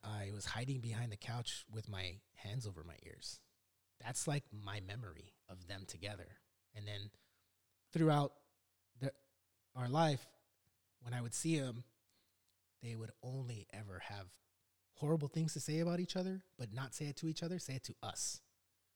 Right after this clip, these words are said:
So she would say it to me, and then he would say it to me about her. It would go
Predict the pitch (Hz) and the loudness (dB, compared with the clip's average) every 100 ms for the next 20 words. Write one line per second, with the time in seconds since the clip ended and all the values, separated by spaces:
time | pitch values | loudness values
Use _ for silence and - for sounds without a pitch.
0 | _ _ _ _ - - 165 143 131 - | _ _ _ _ -2 4 6 6 4 -2
1 | - _ _ _ _ _ - - 185 170 | -14 _ _ _ _ _ 2 6 6 4
2 | - 156 139 139 160 185 190 _ _ _ | 4 0 0 0 2 2 0 _ _ _
3 | _ _ _ _ _ _ _ _ _ - | _ _ _ _ _ _ _ _ _ -10
4 | 127 131 131 123 - 139 135 139 120 123 | -4 -2 -2 -4 0 0 0 -2 -4 -6
5 | 123 127 110 107 131 131 - _ 117 110 | -6 -4 -4 -6 -4 -6 -8 _ -20 -8
6 | 139 | -6